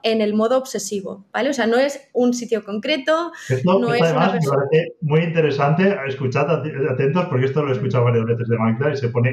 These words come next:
Speaker 2: en modo totalmente obsesivo.
Speaker 1: Pero obsesivo, o sea,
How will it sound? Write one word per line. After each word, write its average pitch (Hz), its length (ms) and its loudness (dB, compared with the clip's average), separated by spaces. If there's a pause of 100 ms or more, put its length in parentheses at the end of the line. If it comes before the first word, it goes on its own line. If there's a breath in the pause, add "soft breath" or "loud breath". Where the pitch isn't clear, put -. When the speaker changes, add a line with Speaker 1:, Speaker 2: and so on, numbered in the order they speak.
Speaker 2:
en 123 140 2
modo 135 320 2
totalmente 123 500 0
obsesivo. - 300 -6
Speaker 1:
Pero 220 400 2
obsesivo, 220 680 0
o 196 80 0
sea, 214 540 0